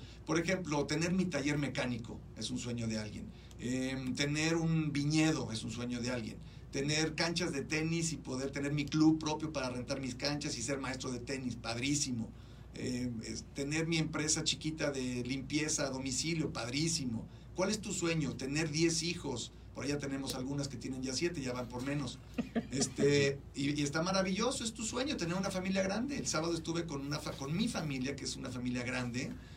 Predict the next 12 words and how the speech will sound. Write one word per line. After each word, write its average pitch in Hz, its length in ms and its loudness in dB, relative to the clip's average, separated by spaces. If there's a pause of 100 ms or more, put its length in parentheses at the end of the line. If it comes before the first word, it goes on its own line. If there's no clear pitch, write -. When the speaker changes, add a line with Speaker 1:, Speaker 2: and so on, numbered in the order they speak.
(240)
Speaker 1:
y 147 100 2
es 165 80 2
precioso. 208 880 -2
Y 135 80 -2
es 151 100 0
el 175 120 0
su-, - 100 -4
y 156 100 -4
fue 170 180 0
el 190 80 0
sueño 185 480 0 (440)
de, 147 380 2